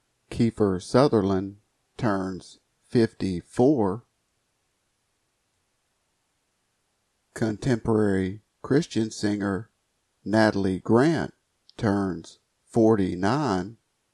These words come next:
And actress Caitlin Dever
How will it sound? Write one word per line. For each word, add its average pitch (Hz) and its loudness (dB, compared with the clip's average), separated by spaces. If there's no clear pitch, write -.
And 135 -2
actress 127 0
Caitlin 127 0
Dever 95 2